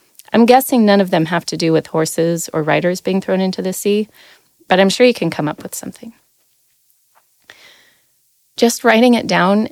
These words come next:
and reading through it was a huge encouragement for me. Maybe for you, it's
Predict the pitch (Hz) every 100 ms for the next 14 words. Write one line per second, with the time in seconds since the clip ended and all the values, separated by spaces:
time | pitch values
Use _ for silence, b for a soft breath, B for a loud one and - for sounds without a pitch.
0 | - 190 175 180 202 202 - 165 175 208
1 | - _ - 180 190 - - 220 214 196
2 | - 185 180 180 175 - - - - -
3 | 170 - - _ _ _ _ _ _ _
4 | _ - _ _ - 190 208 226 226 -
5 | 208 190 170 185 220 - - 170 - -